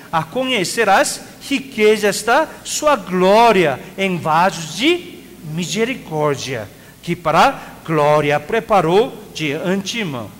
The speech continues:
Olha, presta atenção então. Deus, ele é olheiro.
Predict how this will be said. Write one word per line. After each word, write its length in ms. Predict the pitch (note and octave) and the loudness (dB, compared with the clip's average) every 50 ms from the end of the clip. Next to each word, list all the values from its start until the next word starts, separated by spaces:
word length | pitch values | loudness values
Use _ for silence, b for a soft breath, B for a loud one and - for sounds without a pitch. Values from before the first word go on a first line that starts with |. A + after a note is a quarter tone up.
| - - - - - - - | -20 -20 -20 -20 -20 -10 -6
Olha, 200 | G3+ G#3+ A#3 G#3 | 0 2 2 2
presta 380 | - - A#3 A3+ - - - | 2 -2 -4 -2 0 0 0
atenção 280 | A#3 - B3 G3 - G#3 | 0 2 0 0 0 0
então. 320 | F3 D#3+ - E3 C3 G2 - - - B B B B B B B | -2 -2 -2 -4 -6 -6 -8 -16 -20 B B B B B B B
Deus, 340 | - C#3+ C#3+ B3 D#4+ E4 B3 | -14 -2 0 2 2 2 2
ele 200 | D#4 C4+ B3 B3+ | 0 0 0 2
é 40 | A#3+ | 0
olheiro. 420 | G#3 F3 C3+ C3 C3 B2 A2 G#2 | 0 0 0 -2 -4 -4 -6 -10